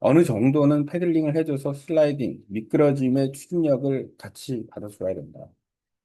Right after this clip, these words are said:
육상에서 연습할 때는 수평한 요가 매트에서 팝업을 연습할 때는 실제로는 보드가 기울어진 상태라는 점을 명확히 인식해야 됩니다. 기울어진 상태이기 때문에 해야 될 상황,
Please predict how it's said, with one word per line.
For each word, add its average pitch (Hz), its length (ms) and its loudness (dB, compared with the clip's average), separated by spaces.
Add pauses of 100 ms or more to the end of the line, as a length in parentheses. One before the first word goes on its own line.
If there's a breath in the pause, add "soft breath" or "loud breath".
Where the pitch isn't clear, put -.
(160)
육상에서 135 420 0
연습할 117 360 -4
때는 117 160 -10
수평한 139 920 -2
요가 104 200 -2
매트에서 101 440 -6
팝업을 123 300 -6
연습할 98 340 -6
때는 98 140 -12
실제로는 127 380 -4
보드가 104 380 -4
기울어진 120 440 -2
상태라는 104 400 -6
점을 101 200 -4
명확히 87 340 -4
인식해야 87 280 -10
됩니다. - 240 -18 (400 loud breath)
기울어진 175 560 4
상태이기 170 840 0
때문에 180 840 0 (100)
해야 175 180 4
될 151 220 2
상황, 90 380 -4